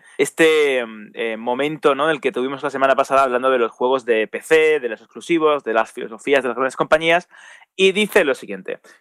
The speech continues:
"Como aficionado a los videojuegos, la verdad es que no me veo jugándolos en P C. Seguiré comprando consolas. Y con respecto a mi juego de dos mil veinte más esperado, es sin lugar a dudas Final Fantasy siete. Y el retraso en parte, pues no me importa.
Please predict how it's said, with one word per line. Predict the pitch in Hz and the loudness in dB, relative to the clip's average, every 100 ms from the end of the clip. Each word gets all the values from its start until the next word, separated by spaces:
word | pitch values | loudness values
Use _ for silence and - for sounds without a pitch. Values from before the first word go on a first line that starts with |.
| _ | _
"Como | - 214 226 | 2 4 4
aficionado | 208 202 160 156 175 | 2 0 0 2 2
a | 147 | 0
los | 131 | -2
videojuegos, | 127 123 127 143 151 - | -2 -2 0 0 -2 -8
la | 139 147 170 | -4 2 4
verdad | 151 131 127 139 _ | 4 2 2 0 _
es | - 147 - | -2 -2 0
que | - 160 | -2 -2
no | 135 139 151 | 0 0 2
me | 160 156 | 2 2
veo | 123 123 143 | 2 2 0
jugándolos | - 139 120 113 131 | 0 0 0 0 -4
en | 117 101 | -6 -10
P | |
C. | 110 - - _ _ | -4 -4 -4 _ _
Seguiré | - 180 180 180 196 | 0 4 4 2 2
comprando | 175 135 131 120 | -2 0 -2 -2
consolas. | 104 104 95 98 - _ - - | -8 -12 -12 -12 -14 _ -20 -8
Y | - 156 | -2 4
con | 151 | 4
respecto | 143 - 143 123 | 4 0 -2 0
a | 135 | -2
mi | 135 | 0
juego | 170 175 | 2 2
de | 147 | 2
dos | 123 | 0
mil | 170 139 | -2 -2
veinte | 131 120 | 0 -2
más | 120 156 202 160 | 0 0 0 -2
esperado, | 139 - 127 147 175 - | -8 0 2 4 2 -2
es | 127 | -10
sin | - 113 | -10 -12
lugar | 101 104 131 | -6 0 2
a | 113 | 4
dudas | 117 139 147 - _ _ | 4 4 2 -6 _ _
Final | - 151 151 165 175 170 | 0 2 2 2 0 0
Fantasy | - 151 165 165 175 - 160 | 0 0 0 -2 -4 -2 -8
siete. | - 147 117 101 - - - _ | -4 -2 -2 -4 -8 -18 -20 _
Y | - | 2
el | 190 190 | 4 4
retraso | 180 196 196 | 2 0 -2
en | 185 | 2
parte, | 185 170 180 | 0 2 -4
pues | 180 123 117 | -4 -8 -4
no | 156 160 | -2 -2
me | |
importa. | 113 104 110 165 | -4 -6 0 0